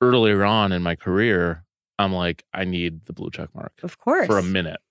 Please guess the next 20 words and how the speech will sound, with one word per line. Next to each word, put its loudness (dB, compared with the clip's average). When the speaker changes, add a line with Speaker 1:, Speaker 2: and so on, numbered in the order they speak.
Speaker 1:
right? 2
Like, -2
but 2
now 2
you 0
can -6
take -4
it -2
away. -4
I -4
don't -8
care. -4
'Cause -2
the 2
we-, 0
the 2
work 0
speaks -6
for -12
itself. -10